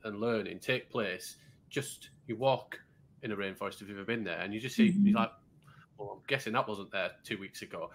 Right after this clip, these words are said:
Speaker 1: And things are just shooting up and, and the exciting bit of it. But the problem is, it, ac-, across the world, we have created crops, um,
Speaker 2: Yep.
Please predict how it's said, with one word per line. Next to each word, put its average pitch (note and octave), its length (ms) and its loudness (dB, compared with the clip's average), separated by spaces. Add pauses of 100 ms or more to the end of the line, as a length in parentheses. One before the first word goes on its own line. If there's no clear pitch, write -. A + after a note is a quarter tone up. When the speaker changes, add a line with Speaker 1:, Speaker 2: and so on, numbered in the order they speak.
(100)
Speaker 1:
And C3 60 -8
things F3+ 220 -2
are F#3 40 -4
just E3 140 -2
shooting C3+ 360 2
up - 180 6
and, G#2+ 200 -2
and A#2 120 -2
the A#2+ 60 2
exciting C#3+ 420 4
bit A#2 140 0
of D3+ 200 4
it. F#2 160 -4 (220)
But A#2 80 -6
the A#2+ 60 -8
problem C3 280 2
is, G#2 160 -2
it, G#2+ 140 -4
ac-, A2 240 -8
across B2 320 -2
the G#2+ 60 -8
world, B2+ 300 -2 (300)
we A#2 120 0
have A2+ 160 -4
created A2+ 400 -2
crops, - 540 -6 (560)
um, G2+ 120 6
Speaker 2:
Yep. G#2 120 4